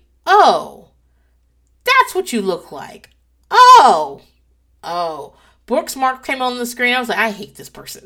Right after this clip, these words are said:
<laughs> Immediately. I hate him. <laughs> And I just, it has a lot to do with the fact that he is Meredith's child that is, like,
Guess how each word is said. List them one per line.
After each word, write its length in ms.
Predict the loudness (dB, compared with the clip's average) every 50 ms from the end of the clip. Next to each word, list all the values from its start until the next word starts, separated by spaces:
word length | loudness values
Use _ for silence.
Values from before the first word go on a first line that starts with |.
| -6 0
<laughs> 40 | 4 4 4 6 6 6 6 6 4 0 0 0 0 -2 -14 -20 -20 -20 -20 _
Immediately. 1160 | -14 -10 -10 -10 -10 -12 -12 -10 -8 -6 -6 -6 -8 -10 -14 -14 -16 -20 -20 -20 -20 -20 _ _ _ _ _ _
I 200 | -10 -8 -6 -6
hate 500 | -8 -10 -12 -20 -20 -20 -20 -20 -20 _
him. 280 | -20 -20 -20 -20 -20 -20 _ _ _ _
<laughs> 100 | -18 -18 -18 _ _ _ _ _ _ -20 -20 -20 _ -6
And 200 | -4 -2 -2 -2 -4 -6 -6 -8 -4
I 120 | -4 -6
just, 260 | -6 -6 -12 -20 -20 _ _ _ -20 -20 -20 -12 -6
it 80 | -4 -4
has 220 | -2 0 0 0
a 40 | 0
lot 220 | 0 -2 -2 -4 -6
to 60 | -6
do 120 | -8 -6
with 120 | -6 -6 -10
the 80 | -8
fact 320 | -4 -2 -2 -2 -2 -6 -8
that 300 | -6 -6 -6 -8 -12 _ _ _ _ _ _
he 380 | -20 -14 -12 -12 -8 -4 -4
is 200 | -4 -4 -4 -10
Meredith's 560 | -14 -8 -6 -2 -2 0 0 0 -2 -4 -4 -12
child 520 | -14 -10 -4 -2 -2 0 0 -2 -4 -4
that 140 | -6 -8 -8
is, 160 | -10 -14 -14
like, 420 | -12 -12 -10 -10 -12 -14 -16 -20